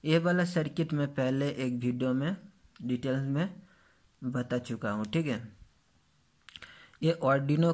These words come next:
का छोटा वर्जन है। <clears throat> इससे आप प्रोग्राम तो नहीं कर सकते, लेकिन Arduino के through आप प्रोग्राम करके Arduino का जो आईसी है एटी मेगा थ्री टू एट, उसको यहाँ पे आप इन, मतलब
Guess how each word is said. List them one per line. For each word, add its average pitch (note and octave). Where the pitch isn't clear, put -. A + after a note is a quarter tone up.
का E3+
छोटा D#3
वर्जन C3+
है। -
<clears throat> E3
इससे F3+
आप D#3+
प्रोग्राम D#3
तो F3
नहीं E3
कर D#3+
सकते, C#3+
लेकिन C#3+
Arduino D3
के E3+
through F3
आप E3
प्रोग्राम D3
करके E3
Arduino C3+
का D#3
जो D3+
आईसी B2+
है C3+
एटी D3+
मेगा D3
थ्री B2+
टू C3+
एट, D3+
उसको -
यहाँ C#3+
पे E3
आप C#3
इन, C3
मतलब B2